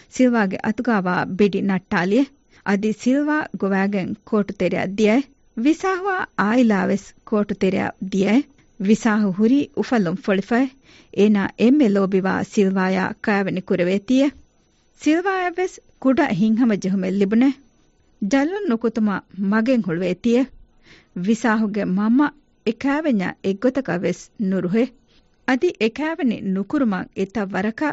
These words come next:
ವಿಸಾಹುವ ಮಮ್ಮ ನಸೇಹ ತೆರೆವಿಯೆ. ನಮೈಸ್ ವಿಸಾಹು ಏನಾ ಸಿಲ್ವಾ ದೆಕೆ ವರಲ್ ಲೋಬಿವಾಕ ಮಬ್ಬುನೆ ಮಮ್ಮ ಗಾತುಗಾ ಆದೇಸ್ ಕುರುಮುನ್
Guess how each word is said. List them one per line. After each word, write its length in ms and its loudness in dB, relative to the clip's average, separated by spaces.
ವಿಸಾಹುವ 580 -4
ಮಮ್ಮ 300 -2
ನಸೇಹ 500 -2
ತೆರೆವಿಯೆ. 720 -2
ನಮೈಸ್ 540 0
ವಿಸಾಹು 540 -2
ಏನಾ 340 -2
ಸಿಲ್ವಾ 320 0
ದೆಕೆ 380 -4
ವರಲ್ 360 0
ಲೋಬಿವಾಕ 560 -2
ಮಬ್ಬುನೆ 520 0
ಮಮ್ಮ 300 4
ಗಾತುಗಾ 680 -2
ಆದೇಸ್ 420 0
ಕುರುಮುನ್ 380 2